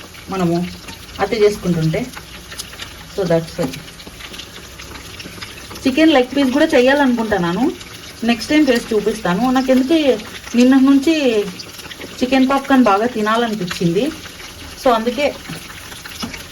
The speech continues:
పాప్కార్న్ అయితే ట్రై చేస్తున్నాను. So, మీరు కూడా ఇట్లా ఇంట్లో హెల్దీగా, బయట ఎప్పుడెప్పుడో అంటే ప్రాసెస్డ్ ఫుడ్ అలా కాకోకుండా ఇలా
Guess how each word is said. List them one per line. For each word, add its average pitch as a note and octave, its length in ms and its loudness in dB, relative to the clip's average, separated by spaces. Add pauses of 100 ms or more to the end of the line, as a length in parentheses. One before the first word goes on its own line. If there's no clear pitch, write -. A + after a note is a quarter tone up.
పాప్కార్న్ B3 400 2
అయితే C4 220 4
ట్రై G3+ 140 4 (100)
చేస్తున్నాను. F#3+ 500 0 (1200)
So, C#4 80 2 (100)
మీరు D4 220 2
కూడా F4 160 4
ఇట్లా C4+ 140 2 (160)
ఇంట్లో B3+ 240 4 (100)
హెల్దీగా, G#3+ 420 0 (280)
బయట A#3+ 220 2 (580)
ఎప్పుడెప్పుడో A3 520 0 (440)
అంటే G#3+ 180 -2 (200)
ప్రాసెస్డ్ A3 600 0
ఫుడ్ G3 260 2 (1000)
అలా A#3 220 2
కాకోకుండా B3 500 -2 (1200)
ఇలా G3+ 140 2